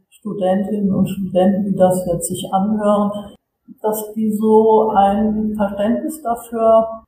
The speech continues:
entwickeln würden, dass Substitutionsbehandlung tatsächlich was nutzt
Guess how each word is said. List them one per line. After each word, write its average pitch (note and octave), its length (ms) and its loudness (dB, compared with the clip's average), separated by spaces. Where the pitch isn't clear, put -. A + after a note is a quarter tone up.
entwickeln G#3+ 580 -2
würden, G#3 220 -2
dass G#3 200 2
Substitutionsbehandlung G#3+ 1200 2
tatsächlich - 560 -4
was G3+ 220 -6
nutzt - 440 -8